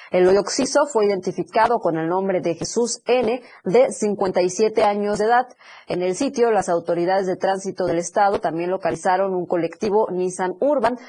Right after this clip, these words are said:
de la ruta Bonanza por Central.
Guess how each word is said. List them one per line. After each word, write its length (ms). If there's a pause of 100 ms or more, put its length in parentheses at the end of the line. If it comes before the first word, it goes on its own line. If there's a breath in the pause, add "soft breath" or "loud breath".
(140 loud breath)
de 120
la 120
ruta 420
Bonanza 600
por 260
Central. 480